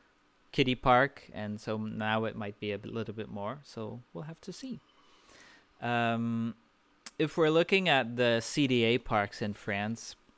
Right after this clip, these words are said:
then, uh, quite a few of them is getting new rides. First one is, uh, Futuroscope, which will get La Centrale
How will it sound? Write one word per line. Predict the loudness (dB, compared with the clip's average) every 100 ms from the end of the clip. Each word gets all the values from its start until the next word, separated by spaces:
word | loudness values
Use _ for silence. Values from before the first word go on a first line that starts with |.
| _ _ _ _ -16 -4
then, | 2 4 4 2
uh, | 2 4 2 4 2 0 -4 _ _ _ _ _ _ _ _ _ _ _ _
quite | 6 8
a | 6 0 -12
few | 0 2 2
of | 2
them | -2 -2
is | -6
getting | -4 -4 -4
new | -4 -4
rides. | -2 -2 -2 -6 -20 -20 -20 -20 -20 0
First | 0 0
one | -2 0
is, | 0 0 0
uh, | 0
Futuroscope, | 0 -2 -2 -4 0 0 0 -6 -10 -12 _ _
which | -10 -10 -6
will | -4 -4
get | 0 0 0 -8 -12
La | -6 -4
Centrale | -4 -6 -6 -4 0 0